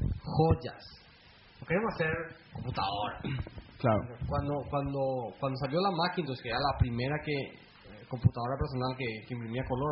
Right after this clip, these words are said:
Speaker 1: vamos a decir, que pintaba color, vamos a decir. Este, no, no la Macintosh, pero
Speaker 2: Apple
Speaker 1: Apple
Speaker 2: dos.
Speaker 1: dos. Pagaba cuat-, eh, pagaba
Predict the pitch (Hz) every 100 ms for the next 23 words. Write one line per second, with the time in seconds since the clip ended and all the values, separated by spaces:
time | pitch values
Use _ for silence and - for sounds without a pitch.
0 | 123 117 120 117 - - - - - 110
1 | - - - - - - - - - -
2 | - - - - - 107 113 - 113 104
3 | 101 101 98 - - 135 143 160 120 -
4 | - 101 - - - 131 123 117 113 -
5 | 127 - - - - - - - - -
6 | - - - - - - - 165 - 156
7 | 185 190 196 202 - - - - - 156
8 | 180 - 135 123 - 131 139